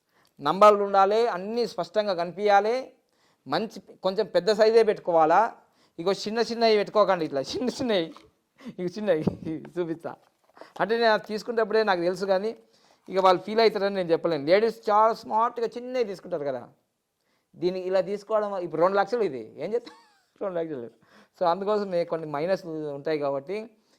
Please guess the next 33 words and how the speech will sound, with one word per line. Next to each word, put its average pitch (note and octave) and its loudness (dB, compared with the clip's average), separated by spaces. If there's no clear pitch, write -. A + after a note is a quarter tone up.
ఎంత D3 -8
కాస్ట్లీ F#3 -4
తీసుకున్నదేం F#3 -8
కాదు, D#3 -2
ఏది D3 -6
తీసుకున్నా F#3 -8
అది F3+ -6
ముఖ్యం. D#3+ -10
ఇది D#3 -6
రెండు F3+ 0
లక్షలు D3 -6
కొంచెం A3 -10
పెద్దగా C#3+ -4
ఉంది, G#2+ -16
కానీ F3 0
మీకు D#3+ -8
ఈ E3+ -10
వ-, D#3 0
వివరాలన్నీ F3 2
చెప్తా. E3+ -4
ఎంత D#3 -4
గోల్డ్ F#3 4
వాచ్ F#3 4
అయినా F3+ -2
ఏమైనా F3 0
సరైన F#3+ 0
సైజులో F3+ 0
సరైన F#3 -2
నంబర్ E3+ -4
లేకపోతే D#3+ -2
మీకు D3 -10
గోల్డెన్ C3+ -10
టైమ్ C3 -16